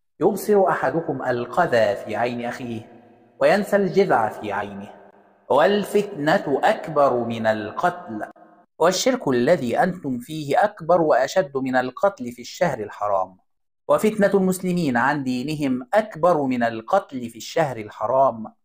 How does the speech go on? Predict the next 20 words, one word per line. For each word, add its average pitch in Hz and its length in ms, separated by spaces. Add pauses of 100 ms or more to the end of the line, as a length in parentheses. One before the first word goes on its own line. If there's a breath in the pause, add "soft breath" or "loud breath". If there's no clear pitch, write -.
(180)
فلا 226 240
ترتكبوا 214 600
ما 185 140
هو 180 180
أقبح 185 640
وأكبر 143 540
من 123 200
القتل 127 480
في 127 60
الشهر 143 300
الحرام 135 680 (280)
ثم 190 260
تعايروا 135 540
المسلمين 165 680
بالقتل 113 520
في - 60
الشهر 127 320
الحرام. 98 580 (560)
وهؤلاء 156 600
الكفار 127 640